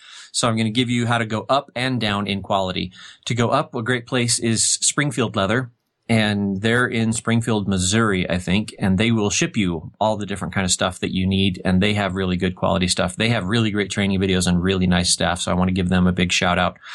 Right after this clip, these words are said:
If you want to get a bunch of leather to play with, go to tandy leather outlet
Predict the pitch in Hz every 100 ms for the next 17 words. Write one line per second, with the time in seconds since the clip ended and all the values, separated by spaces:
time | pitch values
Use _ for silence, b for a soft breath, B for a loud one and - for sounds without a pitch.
0 | B B B B 135 131 127 147 165 175
1 | - 139 131 127 123 113 131 127 - -
2 | 101 92 95 120 170 208 185 - 120 110
3 | 104 95 95 98 104 117 127 123 107 92
4 | 92 - B _ 110 113 131 127 131 113
5 | 123 127 131 120 113 110 - 123 - 92
6 | -